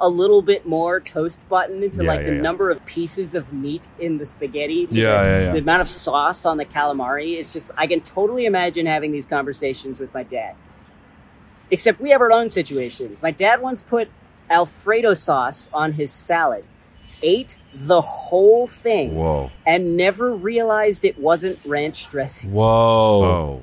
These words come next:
Speaker 2: wow.
Speaker 1: So I feel like advice from you is gonna be all the more relevant.
Speaker 3: Ah.
Speaker 1: I moved to China in twenty eighteen,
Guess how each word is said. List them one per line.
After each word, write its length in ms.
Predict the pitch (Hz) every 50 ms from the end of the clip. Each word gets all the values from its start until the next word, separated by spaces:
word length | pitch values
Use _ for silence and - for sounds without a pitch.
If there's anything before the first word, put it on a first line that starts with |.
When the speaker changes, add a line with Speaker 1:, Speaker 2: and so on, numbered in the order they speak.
| - -
Speaker 2:
wow. 500 | - 69 78 82 87 87 80 67 62 57 - -
Speaker 1:
So 280 | - - - 247 226 208
I 80 | 208
feel 220 | 165 - 330 320 311
like 160 | 285 254 196
advice 480 | 214 185 156 139 170 180 185 196 185 -
from 160 | - 180 170
you 140 | 160 156 156
is 80 | 143 127
gonna 140 | 160 160 151
be 140 | 160 165
all 260 | - 170 175 202 240 233
the 80 | 233
more 260 | 214 196 185 180 160
relevant. 460 | 135 127 135 135 135 127 - - - - - - - - - - - - -
Speaker 3:
Ah. 340 | 127 139 139 120 95 90 - - - - - - - - -
Speaker 1:
I 80 | 151 170
moved 260 | 226 294 339 320 -
to 100 | - 202
China 520 | - - - - 185 190 185 180 180 180 180
in 200 | - 165 156 151
twenty 380 | - - 170 165 160 151 143
eighteen, 480 | 139 135 120 - - 143 120 104 92